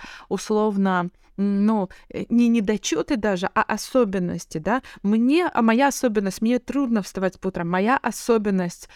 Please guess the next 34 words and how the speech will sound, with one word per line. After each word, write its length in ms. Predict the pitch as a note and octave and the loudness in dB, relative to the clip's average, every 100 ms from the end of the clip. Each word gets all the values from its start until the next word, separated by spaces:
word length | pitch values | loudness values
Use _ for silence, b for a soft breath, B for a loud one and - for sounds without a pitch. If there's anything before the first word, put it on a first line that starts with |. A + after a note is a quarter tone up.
| B - | B -2
мне 200 | A3 A#3 | 0 0
трудно 360 | C4 C4+ A3+ | 0 0 2
найти, 420 | F#3+ F#3+ - G#3+ | 0 -2 -2 0
э, 260 | G3 D3 F#3+ | 0 0 -2
вещи 340 | G3+ A3 - | 0 -2 -4
прямо 460 | G3+ - G3+ G3+ F#3+ | -6 -2 0 2 0
вот 260 | F3+ F#3 F#3 | -2 -4 -2
в 60 | |
масс-маркете, 580 | F#3+ - G#3 G#3 - G3+ | -2 -2 -2 -4 -8 -10
сшитые 640 | - - G3 - G3 F#3+ | -6 -6 -4 -2 0 0
по 340 | F#3+ G3 F#3+ F#3+ | -2 -2 0 2
мне, 380 | F#3+ G3 F#3 E3+ | 2 2 0 -2
да, 160 | F3 G#3 | -2 -2
которые 300 | F#3+ F#3 F#3 | -2 -2 0
на 80 | F#3 | 0
меня 200 | F#3 F#3+ | 0 -2
идеально 260 | F#3 F3 | -4 -6
сидят. 200 | F3+ - B B - | -8 -14 B B -4
Моя 300 | G#3+ A#3+ C4 | 0 2 2
особенность, 640 | - B3 A3 G3+ - - | 2 0 0 -4 -6 -8
я 480 | G3+ F#3+ A3+ A#3+ A#3 B B G3 | -6 0 2 4 2 B B -2
не 120 | G#3 | -2
хожу 500 | G#3+ G3 G3 A3+ G#3+ | 0 -2 0 0 2
на 340 | G3 G3 G3 | 0 0 -2
перерыв, 500 | F#3+ G#3 G#3 A3 G#3 | -2 0 2 2 0
забываю 460 | - F3+ F#3+ A3+ A3+ | -2 -6 -2 0 0
ходить 240 | F#3+ F#3 | -2 -6
на 120 | F#3 | -6
перерыв. 360 | F3+ F3+ F3 - B B - | -4 -4 -6 -8 B B -6
И 120 | B3 C4 | -2 -2
сознанием 840 | - A3 G#3 A#3 C4+ C#4 A#3 F#3 | 0 0 2 2 2 2 2 0
своих 340 | - G3+ G#3+ G3 | -2 -2 -2 -4
особенностей 840 | - - C#4+ C#4 B3+ G#3 - E3+ | -8 -4 -2 0 -2 -2 -4 -4
уже, 480 | G3+ G#3 F#3 G#3+ A#3 | -2 -2 -2 -2 -2